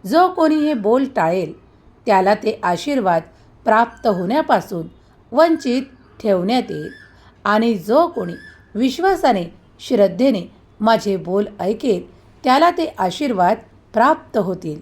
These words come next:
मागील काळात ज्यांनी कुणी तुम्हाला खूप काही काळापासून दुखावले होते, तुमचे अंतःकरण दुखावले होते, तुमच्या जवळून काही हिरावून घेण्याचा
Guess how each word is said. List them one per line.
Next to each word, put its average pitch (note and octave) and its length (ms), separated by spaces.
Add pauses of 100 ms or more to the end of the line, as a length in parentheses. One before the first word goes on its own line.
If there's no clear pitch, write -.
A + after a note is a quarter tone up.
(1400)
मागील D4 440
काळात A3+ 440 (440)
ज्यांनी G#3+ 360
कुणी F#3 280 (480)
तुम्हाला F4+ 340
खूप E4+ 460
काही C#4+ 260
काळापासून G3+ 760 (400)
दुखावले B3 560
होते, F#3 380 (360)
तुमचे E4+ 260
अंतःकरण C#4 680 (300)
दुखावले A#3 540
होते, E3+ 380 (400)
तुमच्या G#3 400
जवळून G3 460 (380)
काही G#3+ 260
हिरावून G#3+ 480
घेण्याचा A3 540